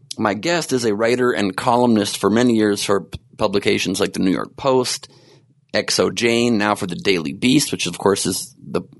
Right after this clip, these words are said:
favorite site to reference of this podcast, and now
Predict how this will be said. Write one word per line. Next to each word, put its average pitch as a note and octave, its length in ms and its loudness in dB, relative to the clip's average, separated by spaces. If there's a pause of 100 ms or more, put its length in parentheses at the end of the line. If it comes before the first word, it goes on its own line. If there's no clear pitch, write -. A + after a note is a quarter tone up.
(100)
favorite G2+ 360 0
site - 380 0
to G#2 340 -2
reference G#2 420 0
of F#2+ 80 -8
this F2 120 -6
podcast, A2 720 -2 (420)
and G#2+ 460 0
now A2+ 440 0